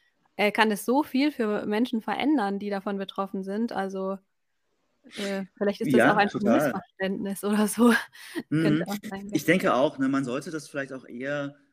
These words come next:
Speaker 2: als, ähm, ja, als Faktor verstehen, was eben Erkrankungen begünstigt und vielleicht auch
Speaker 1: Mhm.
Speaker 2: aufrechterhält. Ne, also dass gar nicht A D H S,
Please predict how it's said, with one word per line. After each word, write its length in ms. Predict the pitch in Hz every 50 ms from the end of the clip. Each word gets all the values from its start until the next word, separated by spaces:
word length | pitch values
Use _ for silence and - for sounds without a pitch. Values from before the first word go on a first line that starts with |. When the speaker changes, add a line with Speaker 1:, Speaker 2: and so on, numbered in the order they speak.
| _ _ _ -
Speaker 2:
als, 540 | 127 123 120 120 120 - - - - - _ -
ähm, 520 | 120 117 113 110 107 104 107 107 104 _ _ _ _ _ _ _ _ _ _ _ _ _ _ _ _ _ _ _ _ _ -
ja, 180 | 117 113 113
als 160 | 110 117 -
Faktor 380 | - - 123 - - - 151 131
verstehen, 500 | - 131 117 - - 120 123 123 123 117
was 140 | 117 117 -
eben 600 | - 120 113 110 113 117 113 110 - - - _ _ _ _ _ -
Erkrankungen 920 | - 127 - - 120 113 123 131 131 143 135 127 120 120 120 117 113 - _ _ _
begünstigt 680 | - 117 - 135 156 175 170 - - 139 139 131 127 -
und 100 | - 120
vielleicht 220 | - - 120 113 -
auch 100 | 110 -
Speaker 1:
Mhm. 60 | 202
Speaker 2:
aufrechterhält. 880 | - 196 190 160 214 - _ - 196 - _ - 123 127 123 - - - - _ _ _ _ -
Ne, 80 | 131
also 160 | 143 143 131 127
dass 160 | 131 127 -
gar 220 | - 117 113 127
nicht 200 | 147 143 127 -
A 120 | - 120 123
D 120 | 131 123
H 60 | 120 113
S, 400 | - 131 147 - - - -